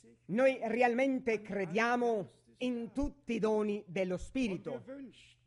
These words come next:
e vi auguriamo, come ha detto Paolo, "Io parlo in lingue più di tutti voi, ma vorrei piuttosto che voi poteste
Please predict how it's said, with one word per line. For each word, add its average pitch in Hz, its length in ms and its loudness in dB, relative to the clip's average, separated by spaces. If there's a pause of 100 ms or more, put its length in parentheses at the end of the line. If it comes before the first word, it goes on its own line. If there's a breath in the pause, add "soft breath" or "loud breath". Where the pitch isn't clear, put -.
(640)
e 233 320 -2
vi 180 180 -4
auguriamo, 208 920 0
come 226 240 -2
ha 196 80 0
detto 190 500 -4
Paolo, 196 640 0 (1160)
"Io 220 200 2
parlo 233 600 0 (200)
in 202 220 0
lingue 226 680 -2 (280)
più 220 180 -4
di 196 120 -6
tutti 185 300 -4
voi, 208 260 4 (1500)
ma 220 140 -2
vorrei 277 420 4
piuttosto 247 600 -2
che 220 140 -2
voi 220 340 0
poteste 208 880 -4